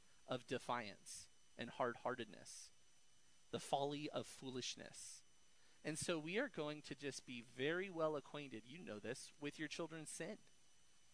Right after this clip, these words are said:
Y-, you're gonna see it so clearly, and you are gonna see it very frequently. And there's a temptation oftentimes to speak loosely about our children's sin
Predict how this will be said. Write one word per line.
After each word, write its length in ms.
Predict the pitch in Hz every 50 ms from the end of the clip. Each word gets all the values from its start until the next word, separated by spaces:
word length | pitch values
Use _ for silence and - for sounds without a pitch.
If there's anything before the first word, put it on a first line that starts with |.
| - - - - - -
Y-, 80 | 147 -
you're 220 | - 160 151 165 180
gonna 220 | 202 214 202 180
see 240 | - - 190 185 170
it 140 | 139 - -
so 380 | - - - - - 165 151 190
clearly, 580 | - - - 185 175 180 185 185 190 202 196 - -
and 100 | 139 139
you 140 | 143 156 160
are 60 | 160
gonna 180 | 156 151 147
see 260 | 139 - - - 139 135
it 120 | 127 - -
very 260 | - 127 123 123 120
frequently. 760 | 113 - - - 160 180 - - 139 - - 92 92 - - - - - - - - - - - - - - - - - - -
And 140 | 135 143 151
there's 220 | 156 160 156 -
a 60 | 165
temptation 880 | 151 - - 165 156 - - 202 220 277 - - - 160 139 131 135 139 -
oftentimes 1000 | - 123 190 226 - - 196 170 160 - - 127 120 110 113 120 139 - - - - - - - - - - -
to 140 | - - 180
speak 320 | 160 - - - 185 170 - -
loosely 760 | 151 147 156 190 220 - - - - - 131 131 131 127 -
about 280 | 143 139 - 143 139 139
our 100 | 139 135
children's 560 | - - - 185 190 202 - 180 151 131 131
sin 420 | - - - 120 104 104 120 143